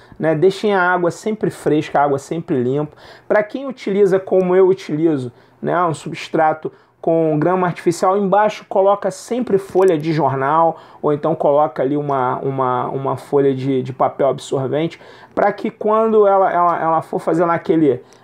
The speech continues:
aquele xixi, aquele excesso de, de minerais que ela solta e tal, você não tem um problema de mau cheiro e tal, e sempre tenha, é, pelo menos duas placas, porque quando sujar uma, você já tira, coloca outra placa e lava.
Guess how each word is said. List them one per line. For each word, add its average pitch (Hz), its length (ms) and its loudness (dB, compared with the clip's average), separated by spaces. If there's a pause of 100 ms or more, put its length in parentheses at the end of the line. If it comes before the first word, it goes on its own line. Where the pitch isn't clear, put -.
aquele 151 260 -2
xixi, 147 380 -2
aquele 165 200 0
excesso 170 560 -2
de, 139 260 -6
de 131 140 -8
minerais 143 400 -2
que - 80 -8
ela 165 140 2
solta 151 360 -2
e 180 40 2
tal, 185 300 0 (240)
você 175 280 -2
não 180 120 -2
tem 180 120 -2
um 180 80 0
problema 151 460 0
de 147 80 -4
mau 143 200 0
cheiro 151 340 0
e 190 40 4
tal, 190 220 2
e 202 40 0
sempre 220 380 -4
tenha, 208 360 -2 (300)
é, 165 200 2
pelo 202 240 0
menos 190 240 2
duas 214 280 0
placas, 196 480 0
porque - 180 -6
quando 240 260 -4
sujar 190 440 2
uma, 208 420 0 (160)
você 190 180 2
já 202 160 4
tira, 247 380 -4
coloca 208 440 0
outra 208 240 -2
placa 190 580 0
e 247 80 -4
lava. 131 400 0